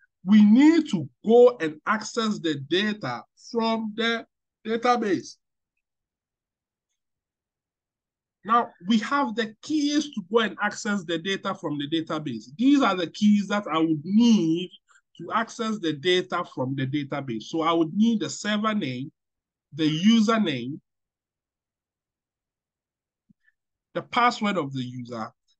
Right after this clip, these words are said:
and the database name. So with these, I can go with my application into the database and access the information in which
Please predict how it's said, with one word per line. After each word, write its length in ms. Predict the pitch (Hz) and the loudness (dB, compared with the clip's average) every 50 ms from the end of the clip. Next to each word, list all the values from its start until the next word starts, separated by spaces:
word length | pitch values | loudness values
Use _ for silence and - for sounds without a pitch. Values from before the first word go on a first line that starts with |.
| _ _ | _ _
and 120 | 160 185 190 | -10 -8 -8
the 60 | 190 | -6
database 640 | 185 208 214 214 226 220 208 202 208 214 214 214 226 | -4 -4 -2 -2 -2 -4 -2 -2 -2 -2 -2 -2 0
name. 340 | 226 233 214 147 - - _ _ _ | 0 0 0 -2 -6 -10 _ _ _
So 300 | _ - 214 208 - - - 156 151 180 | _ -6 -6 -6 -6 -8 -14 -20 -12 -4
with 300 | 190 226 208 170 147 139 | -2 0 0 0 -4 -2
these, 460 | - 233 254 247 220 190 175 170 - - - | 2 4 4 4 4 2 0 -4 -10 -6 -4
I 140 | 190 190 | -4 -4
can 440 | 185 - - 202 190 190 190 170 147 135 - | -4 -4 -6 -6 -6 -6 -8 -10 -12 -6 4
go 400 | 226 254 262 262 269 269 262 220 | 6 8 8 10 10 8 6 4
with 180 | 180 156 139 | 2 -2 -2
my 120 | 165 160 160 - | -2 -4 -4 -4
application 800 | 143 156 - 165 156 151 - 202 180 180 160 - - 170 160 170 170 214 | -6 -10 -8 -8 -10 -8 -4 -4 -4 -4 -4 -6 -6 -6 -6 -6 -6 -4
into 300 | 226 233 214 - 269 214 | -4 -6 -4 -6 -6 -4
the 160 | 185 156 156 | -4 -4 -2
database 760 | 147 175 175 170 - 180 170 160 123 110 107 104 104 - _ _ _ _ _ _ _ _ _ | -2 -2 -4 -2 -4 -6 -6 -6 -6 -6 -6 -8 -10 -12 _ _ _ _ _ _ _ _ _
and 180 | - 180 180 156 - | -10 -10 -10 -6 -4
access 460 | 226 247 247 - - 254 240 247 220 | -6 -6 -6 -6 -4 -4 -4 -4 -4
the 180 | 208 156 131 - | -6 -10 -8 -8
information 800 | 147 147 139 139 147 139 151 156 156 151 151 151 - 156 151 156 | -8 -8 -8 -8 -8 -6 -2 0 2 0 0 0 -2 -6 -6 -4
in 180 | 190 202 214 202 | -4 -2 -2 -2
which 200 | 180 180 - | -2 -4 -6